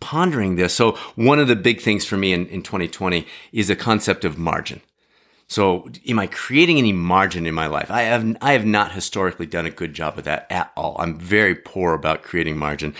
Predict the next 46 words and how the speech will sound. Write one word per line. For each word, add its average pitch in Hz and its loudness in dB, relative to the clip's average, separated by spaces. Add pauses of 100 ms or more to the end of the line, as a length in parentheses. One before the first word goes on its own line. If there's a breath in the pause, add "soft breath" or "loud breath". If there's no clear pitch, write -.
(140 loud breath)
Susanna's 117 2
great 76 -2
at 64 -2
it. - -8
And 87 0
if 87 -2
I - 0
would 95 0
listen 98 -2
to 92 0
her 87 -2
<laughs> - -2
more, 87 -2 (760 loud breath)
maybe 98 0
I 90 2
finally 80 0
am. 67 -6
But 87 0 (220 loud breath)
it, 131 0
it's 113 -2
really 123 4
a 90 2
valuable 95 0
thing 95 -2
for 85 -8
me 87 0
because 78 -8
when 87 -2
I 78 0
have 139 -4
that 107 0
margin, 76 -6 (500 soft breath)
that's 107 -2
when 117 0
the 107 2
creativity 87 -4
comes. - -18 (300 soft breath)
That's 104 0
when 104 0
the 95 0
re-, 90 0
relationships 90 -2
get - -14
developed. 67 -10 (260 loud breath)
That's 101 0
when 92 2